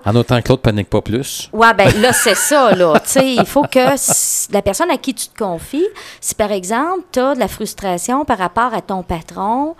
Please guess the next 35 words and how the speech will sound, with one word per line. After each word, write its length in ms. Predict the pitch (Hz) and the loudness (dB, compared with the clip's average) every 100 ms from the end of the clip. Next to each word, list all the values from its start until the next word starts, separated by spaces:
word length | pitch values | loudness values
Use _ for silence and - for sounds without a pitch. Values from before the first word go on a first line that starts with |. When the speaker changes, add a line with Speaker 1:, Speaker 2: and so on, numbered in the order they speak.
| - - - - _ - | -18 -20 -20 -20 _ -8
Speaker 2:
puis 120 | 214 | -8
tu 100 | - | -4
vas 100 | 208 | -4
voir 160 | 220 302 | -2 -2
un 80 | 262 | -4
de 40 | |
tes 220 | - 180 | -6 -8
chums, 460 | 147 226 247 311 302 | -8 -6 -6 -6 -6
puis 120 | 214 | -8
le 40 | 165 | -4
chum 200 | 254 262 | 0 0
dit, « 120 | 185 - | 0 0
En 60 | |
tout 80 | - | 2
cas, 100 | 294 | 2
moi, 140 | 254 240 | 2 2
le 60 | |
maudit, 420 | 226 240 220 190 269 | 2 2 0 -2 -4
je 60 | |
sacre 260 | - 226 247 | -2 -2 -2
un 100 | 233 | -4
poing 160 | 226 226 | -4 -4
sur 120 | 220 | -4
la 100 | 180 | -2
gueule », 240 | 196 277 220 | 0 0 0
ben 100 | 202 | 0
c'est 180 | - 262 | -2 0
peut-être 240 | 339 330 | 0 0
pas 120 | 262 | -2
le 60 | 190 | -2
bon 220 | 196 247 | -2 -2
à 60 | 175 | -4
aller 140 | 160 | -6
Speaker 1:
Mm. 40 | |
Speaker 2:
voir, 200 | 165 185 | -6 -6